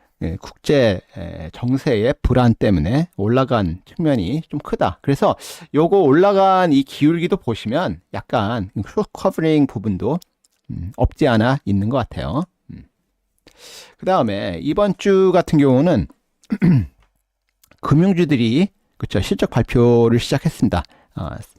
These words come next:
작년 사, 사 분기 실적 시즌을 이제 금융주들이, 아,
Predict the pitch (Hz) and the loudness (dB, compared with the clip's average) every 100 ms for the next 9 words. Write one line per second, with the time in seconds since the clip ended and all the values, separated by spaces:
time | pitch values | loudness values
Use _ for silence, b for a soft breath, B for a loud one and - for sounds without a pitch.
0 | b b _ - 117 139 135 - 156 160 | b b _ -2 2 4 2 2 2 2
1 | 165 143 120 - 180 - 147 143 131 - | 2 2 2 0 -2 0 2 2 0 -2
2 | 156 151 123 123 120 95 - 92 82 - | 0 2 2 2 2 0 -2 -4 -4 -8
3 | - 117 139 147 127 - 87 127 175 B | -2 2 4 2 0 0 0 0 -2 B
4 | B B B 95 90 92 - - | B B B -10 -8 -8 -12 -16